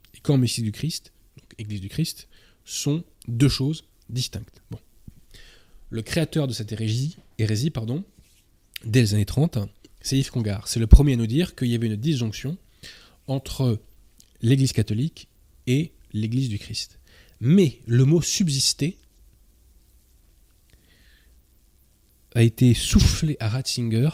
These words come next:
par un pasteur protestant, et Ratzinger l'a ensuite soufflé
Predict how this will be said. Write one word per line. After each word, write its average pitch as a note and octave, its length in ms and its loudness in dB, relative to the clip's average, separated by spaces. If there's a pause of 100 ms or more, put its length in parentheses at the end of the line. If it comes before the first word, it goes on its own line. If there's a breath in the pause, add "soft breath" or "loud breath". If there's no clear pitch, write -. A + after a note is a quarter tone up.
par G2 160 0
un G2+ 80 -6
pasteur - 440 2
protestant, A2 500 -10 (1040 soft breath)
et G#2 140 -6
Ratzinger D#3 640 0
l'a A2+ 80 -4
ensuite A2 260 -8
soufflé C#3+ 480 -2